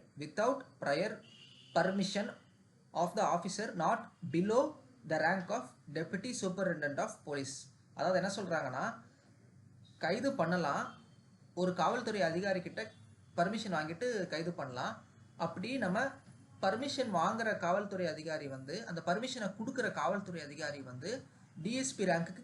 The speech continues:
கீழே இருக்கக்கூடாது அப்படின்னு சொல்றாங்க. The offense is punishable for less than three years. Less அப்படின்றத ரெட் கலர்ல ஹைலைட் பண்ணிருக்கேன், த்ரீ இயர்ஸ் அப்படிங்கிறத ஹைலைட் பண்ணிருக்கேன். So, ஒரு, அந்த குற்றம் வந்து மூன்று வருடங்களுக்கு கீழே அது, அந்த குற்றத்துடைய தண்டனைனா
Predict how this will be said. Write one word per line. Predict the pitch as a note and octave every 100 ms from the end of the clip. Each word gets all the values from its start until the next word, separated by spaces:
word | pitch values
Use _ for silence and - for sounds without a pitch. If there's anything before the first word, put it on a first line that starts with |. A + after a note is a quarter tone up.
| -
கீழே | A#3+ A#3+ A3
இருக்கக்கூடாது | F3 D#3 D3 C3+
அப்படின்னு | C3+ F3+ F3+
சொல்றாங்க. | C3+ B2+ B2 A2+ - - - - - - - -
The | F#3 F3
offense | F3 C4+ C4+ A3+
is | -
punishable | F3 F#3+ F#3+ F3+ B3+ -
for | E3 D#3+
less | E3+ -
than | A3 B3+
three | F3+ E3+ D3+
years. | D3+ C#3 - - - - - - -
Less | G#3 - - - - -
அப்படின்றத | E3 G3 G3 F3+
ரெட் | E3+ G3
கலர்ல | F#3 E3+
ஹைலைட் | E3+ F3 -
பண்ணிருக்கேன், | D3 A3 C4+ - -
த்ரீ | G3+ G#3
இயர்ஸ் | G#3 F3+ E3+
அப்படிங்கிறத | - F3 E3 D3+ A3
ஹைலைட் | D#3+ D#3+ -
பண்ணிருக்கேன். | C#3 A2+ A#2+ - - - - - - - - -
So, | A#3+ A#3 G3
ஒரு, | G3 F#3 E3
அந்த | D#3+ - F#3
குற்றம் | F3+ C4 A3 F3+
வந்து | F3+ C#4 C#4 D3
மூன்று | G3 A3+ G#3 F#3+
வருடங்களுக்கு | G3 B3 B3 - - A3+
கீழே | A#3 A3+ F#3+ C3 - - - -
அது, | E3+ F3
அந்த | E3+ E3+
குற்றத்துடைய | F#3 A3 G3 D#3+
தண்டனைனா | D#3+ E3+ D#3 F#3+